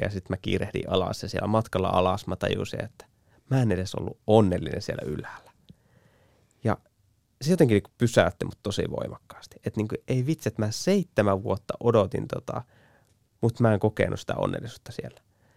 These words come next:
Mä olin silleen, että mitä ihmettä? Et minkä takia se vuori ei antanut mulle sitä onnellisuutta?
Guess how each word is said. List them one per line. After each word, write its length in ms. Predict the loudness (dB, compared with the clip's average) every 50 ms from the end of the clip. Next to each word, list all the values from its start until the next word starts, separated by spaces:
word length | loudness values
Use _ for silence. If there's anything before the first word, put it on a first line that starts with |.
| _ _ _
Mä 40 | -4
olin 140 | -4 -4 -4
silleen, 220 | -4 -2 -2 -2
että 180 | -2 -4 -10 -20 _ _ _ -8 -8
mitä 260 | -4 -2 -2 -2 -2 -2 -2
ihmettä? 580 | -2 -2 -2 -2 -2 -2 -2 _ -6 -10 -10 -10 _ _ _ _ _ _ _ _ _ 0
Et 200 | 0 0 2 4
minkä 200 | 4 6 6 6
takia 180 | 6 4 2
se 160 | 0 0 0 4
vuori 260 | 6 6 6 6 6
ei 60 | 4 4
antanut 220 | 2 0 0 -2
mulle 140 | -2 -4 -4
sitä 140 | -4 -4 -4
onnellisuutta? 640 | -2 -2 -2 -4 -6 -10 -10 -10 -12 -12 -14 -18